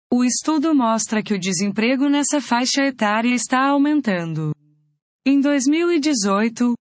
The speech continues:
o número foi de quarenta vírgula três por cento em comparado com os dezoito vírgula cinco por cento de dois mil e treze. Houve um crescimento de desemprego exponencial em cinco anos.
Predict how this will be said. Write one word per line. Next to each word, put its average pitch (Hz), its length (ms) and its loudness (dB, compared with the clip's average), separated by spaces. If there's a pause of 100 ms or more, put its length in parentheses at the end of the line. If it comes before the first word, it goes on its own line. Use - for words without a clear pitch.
(120)
o 247 100 4
número 311 400 2
foi 285 240 0
de 254 140 0
quarenta 233 500 0
vírgula 247 460 0
três 190 280 -2
por 214 160 -4
cento 240 460 0
em 254 100 2
comparado 240 680 0
com 285 180 2
os 285 140 0
dezoito 233 560 0
vírgula 233 440 0
cinco 285 360 0
por 302 180 -2
cento 247 460 0
de 240 120 0
dois 233 280 0
mil 285 180 2
e 311 80 0
treze. 165 500 -4 (680)
Houve 320 380 0
um 330 100 0
crescimento 277 720 0
de 247 160 0
desemprego 214 720 0
exponencial 233 960 0
em 262 80 2
cinco 311 400 -2
anos. 165 560 -2